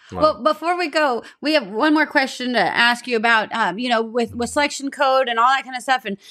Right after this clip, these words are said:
Speaker 2: and Tina Peters and stuff. You're, you're actually, you know, gonna be doing some, uh, some court cases and stuff. What, what's coming up?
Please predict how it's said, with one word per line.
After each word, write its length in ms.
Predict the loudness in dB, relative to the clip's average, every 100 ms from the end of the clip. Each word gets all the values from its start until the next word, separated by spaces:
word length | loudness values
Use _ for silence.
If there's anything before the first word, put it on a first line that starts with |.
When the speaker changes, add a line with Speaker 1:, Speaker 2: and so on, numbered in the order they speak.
| -14 -2
Speaker 2:
and 180 | -2
Tina 240 | 2 2 2
Peters 500 | 0 0 2 2 0
and 140 | -4
stuff. 140 | -6 -4
You're, 260 | -2 -2
you're 220 | -2 0 2
actually, 500 | 0 -2 0 0 -2
you 120 | 0
know, 120 | 0
gonna 180 | 0 -2
be 100 | -2
doing 220 | -2 -4
some, 340 | -4 -6 -8 -12 -18 _ _ 0
uh, 380 | 2 4 2 0 -8
some 320 | -6 -4 -4
court 260 | -2 -2 0
cases 380 | 0 0 -2 -4
and 120 | -4
stuff. 220 | 0 2
What, 220 | 2 0
what's 220 | -2 -4 -2
coming 360 | 0 2 4
up? 200 | 4 2